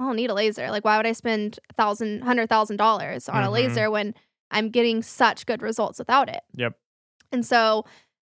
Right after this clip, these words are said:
Speaker 1: that was my mindset for a while. And then on top of that, too, I'm not a huge fan of laser for pigmentation because we all know that triggers the melanocytes and it makes them overactive and it causes more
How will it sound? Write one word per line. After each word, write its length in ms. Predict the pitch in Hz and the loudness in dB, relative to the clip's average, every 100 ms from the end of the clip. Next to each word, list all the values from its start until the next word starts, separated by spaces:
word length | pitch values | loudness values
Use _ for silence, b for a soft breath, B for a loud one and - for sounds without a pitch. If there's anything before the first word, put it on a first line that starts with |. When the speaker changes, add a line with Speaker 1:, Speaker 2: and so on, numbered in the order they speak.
| - | 0
Speaker 1:
that 100 | 277 | 4
was 140 | 349 | 4
my 140 | 320 269 | 2 2
mindset 460 | 254 320 285 240 | 2 0 0 -2
for 80 | 247 | 0
a 40 | 240 | 2
while. 300 | 247 240 240 | 4 2 2
And 120 | 233 | 0
then 120 | 254 247 | 0 0
on 140 | 233 | -2
top 320 | - 302 330 | 0 0 2
of 60 | 294 | 2
that, 220 | 240 - | 2 0
too, 380 | - 285 269 247 | -4 0 2 2
I'm 160 | 240 240 | 2 0
not 200 | 240 247 | 2 0
a 40 | |
huge 240 | 269 277 - | 0 -6 -4
fan 200 | 247 240 | -2 0
of 100 | 226 | 0
laser 420 | 208 202 220 233 | -2 0 -2 -2
for 520 | - 220 208 208 - | -2 0 2 0 -2
pigmentation 760 | - 233 233 226 208 - 226 247 | -4 -2 -2 -2 -6 -4 -4 -2
because 240 | 247 233 | -4 -6
we 100 | 240 | -6
all 240 | - 208 214 | -2 0 0
know 240 | 214 208 | 0 0
that 180 | 220 - | 0 -4
triggers 420 | - 226 226 226 | -6 -2 -2 -2
the 60 | 220 | -4
melanocytes 720 | 208 262 277 - 254 233 - | -2 0 0 2 2 2 -2
and 80 | 214 | -8
it 80 | - | -8
makes 220 | - - | -10 -8
them 140 | 208 | -8
overactive 800 | - - - 302 277 285 247 220 | -6 -6 2 2 2 2 2 2
and 100 | 202 | -4
it 60 | - | -4
causes 340 | 214 220 214 | -4 -4 -8
more 240 | 202 208 | -4 -4